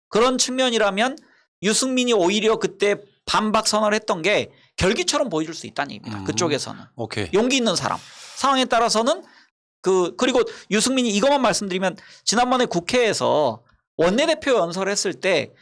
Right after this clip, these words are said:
Speaker 1: 그 연설이 좌우를 뛰어넘어서
Speaker 2: 그쵸.
Speaker 1: 대단히 인상적이었다.
Speaker 2: 그때 유승민의 전성기였죠,
Speaker 1: 음.
Speaker 2: 그때
Speaker 1: 네,
Speaker 2: 당시에.
Speaker 1: 그때,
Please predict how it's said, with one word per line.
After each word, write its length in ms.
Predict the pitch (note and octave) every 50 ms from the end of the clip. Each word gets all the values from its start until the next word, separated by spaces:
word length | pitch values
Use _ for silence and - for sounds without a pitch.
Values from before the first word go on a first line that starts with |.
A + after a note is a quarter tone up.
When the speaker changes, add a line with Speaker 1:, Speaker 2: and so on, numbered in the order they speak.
| _ _
Speaker 1:
그 220 | - G#3+ C4 C4+
연설이 420 | A#3+ A3+ A3 G#3+ - A3+ A3+ A3+ G3+
좌우를 800 | - - - G#3 A#3 C4+ C#4 A#3+ G#3+ G#3 A3 A3+ A#3 A#3+ A3+ A3+
뛰어넘어서 760 | C4+ C4+ C#4+ C#4 A#3 F#3 D#3+ D#3 E3 D3+ - A#3+ C#4 D4 D4 - _
Speaker 2:
그쵸. 120 | - - - -
Speaker 1:
대단히 320 | D#3 F3+ C#4 E4 F4 F4+ D#4
인상적이었다. 880 | A#3 G#3 - A3+ A3+ A3+ G#3 G3 D3 B2+ G#2+ - _ - - - _ _
Speaker 2:
그때 260 | - A#2+ A#2 - D#3
유승민의 560 | C3+ A2+ A#2 A#2+ C#3+ D#3+ E3+ E3+ D#3+ D3+ D#3
전성기였죠, 680 | - - A2 A#2+ C3 D3+ D#3+ D#3 B2+ G2+ F2 - - B2+
Speaker 1:
음. 40 | A#2+
Speaker 2:
그때 120 | D3 C#3+
Speaker 1:
네, 120 | C3 A2
Speaker 2:
당시에. 280 | F#2 E2+ - - A3+ G#3
Speaker 1:
그때, 120 | - -